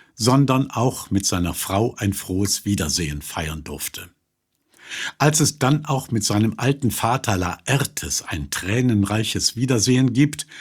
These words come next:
scheint das Glück perfekt zu sein. Indes hat sich auf Ithaka die Nachricht von dem großen Gemetzel herumgesprochen.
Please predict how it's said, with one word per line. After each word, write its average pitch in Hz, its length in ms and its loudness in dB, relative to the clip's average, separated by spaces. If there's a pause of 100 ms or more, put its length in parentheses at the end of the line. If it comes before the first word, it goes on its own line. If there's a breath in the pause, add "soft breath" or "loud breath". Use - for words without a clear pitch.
(220 loud breath)
scheint 131 420 2
das - 240 0
Glück 117 460 2
perfekt - 600 -4
zu - 140 2
sein. 69 340 -8 (2000 loud breath)
Indes 143 460 6
hat 151 140 2
sich - 220 0
auf - 280 -6
Ithaka 143 600 0
die 92 220 -4
Nachricht 104 540 0
von 110 160 2
dem 92 200 2
großen 107 500 0
Gemetzel 87 720 0
herumgesprochen. - 1080 -6